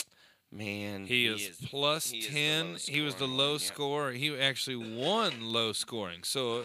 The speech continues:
Speaker 2: it, it would, our bet was just of us who had the lowest scoring. And
Speaker 1: And he
Speaker 2: Peeves
Speaker 1: actually
Speaker 2: actually had
Speaker 1: had
Speaker 2: the guy
Speaker 1: the,
Speaker 2: who had
Speaker 1: of all
Speaker 2: the
Speaker 1: of it.
Speaker 2: lowest score. And I came in second place with,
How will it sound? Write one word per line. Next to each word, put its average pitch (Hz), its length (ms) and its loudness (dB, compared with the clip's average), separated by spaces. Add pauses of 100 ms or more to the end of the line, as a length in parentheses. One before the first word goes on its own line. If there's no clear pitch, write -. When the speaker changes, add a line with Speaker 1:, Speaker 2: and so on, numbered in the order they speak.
Speaker 2:
it, 117 120 -6 (300)
it 131 120 -2
would, 127 340 -8
our 170 240 0
bet 151 380 0
was 117 460 0
just 127 400 0 (120)
of 117 280 -2
us 175 420 -2
who 127 160 -2
had 113 260 -2
the 107 100 0
lowest 104 400 0
scoring. 95 500 -6 (460)
And 123 300 -2
Speaker 1:
And - 180 -6
he 104 180 -2
Speaker 2:
Peeves 220 280 2
Speaker 1:
actually 147 140 2
Speaker 2:
actually 107 240 2
had - 120 6
Speaker 1:
had 87 80 0
Speaker 2:
the - 40 -4
guy 139 220 2
Speaker 1:
the, 127 60 0
Speaker 2:
who 139 440 -4
had 165 260 -2
Speaker 1:
of 101 140 4
all 113 160 8
Speaker 2:
the 330 120 6
Speaker 1:
of 214 60 -2
it. 147 60 -2
Speaker 2:
lowest 110 380 4
score. 90 360 -8 (1800)
And 160 440 0 (1120)
I 151 320 0
came 165 300 -4
in 156 120 -6
second 160 500 -2
place 139 480 -2
with, 123 300 -2